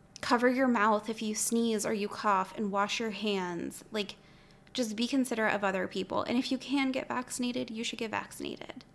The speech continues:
Like, I don't think anybody should be forced to. I don't think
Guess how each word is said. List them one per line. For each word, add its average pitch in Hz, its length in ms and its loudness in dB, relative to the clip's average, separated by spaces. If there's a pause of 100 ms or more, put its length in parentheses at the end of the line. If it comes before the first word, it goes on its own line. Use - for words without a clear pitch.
(260)
Like, 202 280 -2 (340)
I 214 80 4
don't 220 140 2
think 233 120 2
anybody 226 300 0
should 220 160 -2
be 208 100 0
forced 202 420 -4
to. 240 380 0 (880)
I 214 100 2
don't 220 180 -2
think 220 320 -2